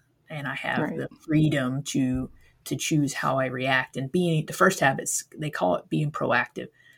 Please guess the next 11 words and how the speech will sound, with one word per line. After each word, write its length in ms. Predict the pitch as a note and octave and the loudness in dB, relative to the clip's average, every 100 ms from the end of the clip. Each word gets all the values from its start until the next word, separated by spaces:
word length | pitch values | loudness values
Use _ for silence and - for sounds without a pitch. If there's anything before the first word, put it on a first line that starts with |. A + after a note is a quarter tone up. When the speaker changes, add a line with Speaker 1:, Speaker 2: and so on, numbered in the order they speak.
| _ | _
Speaker 1:
but 80 | _ | _
they 60 | D#3 | -6
talk 280 | F3+ E3+ F3 | 0 0 2
about 360 | D#3 D3 - | 0 0 -2
the 80 | - | -2
space 500 | - - F3 F#3+ F#3+ | -2 0 4 4 4
between 360 | F3+ E3 D#3+ C#3+ | 0 -2 -2 0
what 160 | - | -2
happens 540 | - E3 E3 - E3 - | -2 -4 -6 -4 -6 -2
to 140 | D#3 | 0
us 320 | C#3+ C#3+ - | 2 0 -4